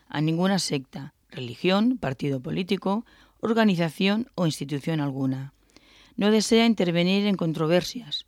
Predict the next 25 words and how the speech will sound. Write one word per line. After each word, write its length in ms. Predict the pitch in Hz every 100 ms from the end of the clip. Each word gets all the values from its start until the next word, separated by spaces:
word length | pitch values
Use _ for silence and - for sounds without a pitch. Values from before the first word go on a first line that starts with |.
| _ _
no 140 | - 151
respalda 640 | 151 - 190 202 214 240 -
ni 160 | 165
se 160 | 139 139
opone 320 | - 170 180
a 40 |
ninguna 440 | 190 147 139 147 135
causa. 500 | 127 123 - 131 - _ _ _ _ _
Nuestro 300 | - 160 -
objetivo 420 | 135 139 - 175 170
primordial 600 | 180 185 185 220 247 254
es 100 | 156
mantenernos 720 | 147 143 147 147 151 147 156
sobrios 520 | 208 214 220 247 - _ _ _
y 60 | 156
ayudar 400 | 160 139 147 151
a 60 |
otros 200 | 143 147
alcohólicos 720 | 160 160 214 214 - 262 311 -
a 80 |
alcanzar 500 | 151 - 139 127 160
el 120 | 175 156
estado 320 | 131 151 160
de 100 | 165
sobriedad. 540 | - 135 131 120 135